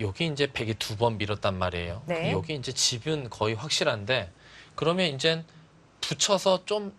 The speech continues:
Speaker 1: 잽을 알리면서 좀 활용을 하는 거죠. 이제는 뭐 더 이상 백이 두터워졌기 때문에 뭐 더 이상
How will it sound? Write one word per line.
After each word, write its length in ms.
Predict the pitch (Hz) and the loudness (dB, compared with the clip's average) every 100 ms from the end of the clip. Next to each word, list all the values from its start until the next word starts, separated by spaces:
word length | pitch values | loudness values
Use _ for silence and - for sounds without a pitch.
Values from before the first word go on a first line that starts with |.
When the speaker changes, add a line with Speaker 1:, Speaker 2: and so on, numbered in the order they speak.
| _ - | _ 2
Speaker 1:
잽을 340 | 240 240 240 | 4 4 2
알리면서 760 | 101 120 151 139 110 101 147 - _ _ _ | 0 0 0 0 -2 -4 -6 -8 _ _ _
좀 140 | - 117 | -10 -4
활용을 420 | - 277 262 202 | 0 2 2 2
하는 180 | 185 139 | 0 -2
거죠. 300 | 110 95 98 | -6 -8 -8
이제는 500 | 151 156 233 247 156 | -6 0 2 2 -2
뭐 200 | 151 135 - _ | 0 -2 -2 _
더 160 | - 147 | -2 0
이상 340 | 151 170 147 - _ - - - | 2 2 0 -14 _ -20 -18 -4
백이 240 | 139 135 | -2 -2
두터워졌기 640 | 135 - 151 127 113 117 | -4 2 4 4 0 -4
때문에 420 | 110 101 107 117 98 - - _ _ _ - - _ - | -4 -6 -8 -12 -14 -20 -20 _ _ _ -20 -20 _ -16
뭐 160 | 101 | -16
더 160 | - 110 | -2 -2
이상 520 | 113 120 113 98 67 | 0 -2 -2 -6 -10